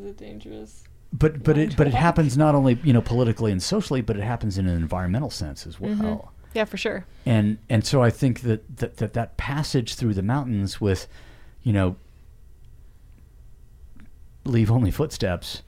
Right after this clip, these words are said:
Speaker 2: is f-, that is respectful in a, in, in a, well, like, like, you're gonna, not gonna get, you can't have access to the spiritual,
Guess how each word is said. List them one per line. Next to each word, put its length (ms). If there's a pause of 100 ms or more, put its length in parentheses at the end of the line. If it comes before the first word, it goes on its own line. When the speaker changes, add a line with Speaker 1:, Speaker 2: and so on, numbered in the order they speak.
(760)
Speaker 2:
is 160
f-, 200 (1300)
that 200
is 260
respectful 840
in 100
a, 400 (240)
in, 220
in 120
a, 60
well, 140
like, 200
like, 220
you're 100
gonna, 200
not 260
gonna 200 (200)
get, 300 (1120)
you 240
can't 640 (1300)
have 400 (120)
access 600
to 140
the 140
spiritual, 1200